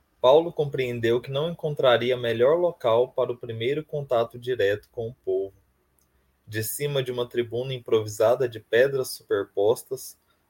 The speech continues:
começou a pregação em voz forte e comovedora.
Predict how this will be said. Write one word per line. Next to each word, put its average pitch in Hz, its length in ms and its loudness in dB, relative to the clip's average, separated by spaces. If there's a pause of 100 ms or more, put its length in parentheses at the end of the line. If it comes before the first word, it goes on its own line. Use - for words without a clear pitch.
(140)
começou 139 480 2
a 160 100 6
pregação 143 760 0
em 117 100 -6
voz 107 300 2
forte 135 680 2
e 135 80 -10
comovedora. 123 920 -2